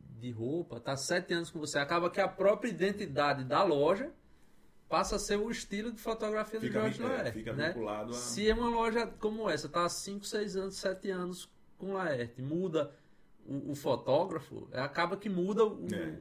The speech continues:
Speaker 1: o, a identidade, o estilo da, da loja. Isso é, é uma ligação bem forte, né?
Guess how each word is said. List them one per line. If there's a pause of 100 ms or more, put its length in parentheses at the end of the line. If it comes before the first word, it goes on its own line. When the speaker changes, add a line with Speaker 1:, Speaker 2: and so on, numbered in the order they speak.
Speaker 1:
o,
a
identidade,
o
estilo
da, (340)
da
loja.
Isso (260)
é,
é
uma
ligação
bem
forte,
né?